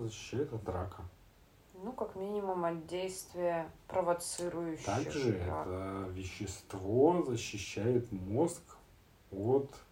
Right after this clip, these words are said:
Speaker 1: дегера-, дегенеративных возрастных изменений.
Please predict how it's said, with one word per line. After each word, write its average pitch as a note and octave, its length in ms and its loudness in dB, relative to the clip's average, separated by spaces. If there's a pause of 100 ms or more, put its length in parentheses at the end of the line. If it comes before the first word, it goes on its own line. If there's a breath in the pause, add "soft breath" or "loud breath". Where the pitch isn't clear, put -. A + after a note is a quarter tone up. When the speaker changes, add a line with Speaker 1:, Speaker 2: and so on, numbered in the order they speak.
(140)
Speaker 1:
дегера-, G2 500 -2 (200)
дегенеративных A#2 1300 2
возрастных G#2 640 -2
изменений. F#2 640 -2